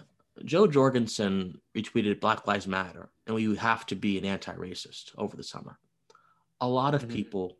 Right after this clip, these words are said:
Speaker 1: were concerned. And a lot of people who were concerned were greeted by some people who said, "If you're concerned by this, you're not libertarian, you're a crypto conservative fascist or whatever." And,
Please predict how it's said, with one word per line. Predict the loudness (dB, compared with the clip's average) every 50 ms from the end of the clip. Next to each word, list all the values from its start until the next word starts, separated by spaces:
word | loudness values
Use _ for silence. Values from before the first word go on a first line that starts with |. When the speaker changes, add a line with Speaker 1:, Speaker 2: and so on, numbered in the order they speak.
| _ _ _ -12
Speaker 1:
were | -10 -8
concerned. | -6 -6 -6 -4 -6 -8 -8 -8 -12 -18 _ _ _ _ _ _ _ _ _ _ _ _ _ _ _ _ _ _ _ _ -4 -2
And | 0 0 0 -2 -4 _ _ _
a | -6 -2
lot | 2 4 4 4
of | 2 2
people | 0 -2 0 -2 -4
who | -4
were | -2 -2 -2 -2
concerned | -4 -8 -10 -4 0 2 4 4 4 2
were | 0 -2
greeted | -2 -2 0 0 0 -2 0 -2
by | -2 -2
some | 0 -2 -2 -2 -2 -2
people | -4 -6 -8 -8 -10 -8 -8
who | -8
said, | -6 -4 -4 -4 -4 -4
"If | -4 -2
you're | -2 -2
concerned | -2 -2 -4 0 0 0 0 0
by | -2 -4
this, | -6 -8 -14 -16 -16 -18 -20 _ _ -20 -20 -20 -20 -8 _
you're | 2 2
not | 2 2 2
libertarian, | 0 -4 -4 -8 -6 -4 -2 0 2 2 0 0 -4 -6 -10 -14 -20 -20 _ 0
you're | 2 2 2
a | 0
crypto | -2 0 0 0 0 2 2 2 4 6 6 4 4 4 2 2 0 0 -2 -4 -6 -8 -10
conservative | -10 -8 -2 0 0 2 2 2 0 -2 -2
fascist | -2 -2 0 0 0 0 0 0 0 0
or | 0
whatever." | 0 0 0 -2 -4 -6 -14 -20 -20 -20 -20 -20 -20 -20 -20 -12 _ 0
And, | 2 2 2 0 -2